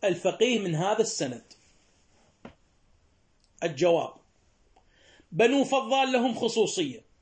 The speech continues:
وسبب هذه الخصوصية أنه روي أن الإمام الحسن العسكري عليه السلام قال في حق بني فضال وفي حق كتب بني فضال:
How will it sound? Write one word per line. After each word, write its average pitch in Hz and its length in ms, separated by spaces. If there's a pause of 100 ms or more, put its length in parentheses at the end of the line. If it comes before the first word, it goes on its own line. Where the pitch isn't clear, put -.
(1080)
وسبب 214 460
هذه 240 300
الخصوصية 226 960 (600)
أنه 202 600
روي 214 440
أن 175 280
الإمام 196 440
الحسن 202 380
العسكري 180 560
عليه 175 300
السلام 185 420
قال 190 400
في 165 220
حق 220 320
بني 175 300
فضال 170 520
وفي 160 260
حق - 380
كتب 185 240
بني 175 240
فضال: 208 720